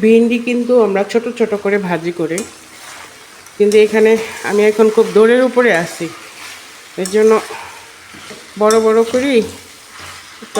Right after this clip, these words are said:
আলু দিয়ে মানে ভাজি করতেছি। এইভাবে করি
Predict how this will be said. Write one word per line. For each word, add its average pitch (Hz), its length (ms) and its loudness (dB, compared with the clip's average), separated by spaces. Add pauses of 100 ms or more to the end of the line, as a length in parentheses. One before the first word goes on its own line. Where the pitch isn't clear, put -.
আলু 220 180 2 (100)
দিয়ে 254 200 -2 (460)
মানে 196 140 -2 (100)
ভাজি 180 300 -6
করতেছি। 185 420 -8 (2250)
এইভাবে 285 280 2 (120)
করি 320 180 2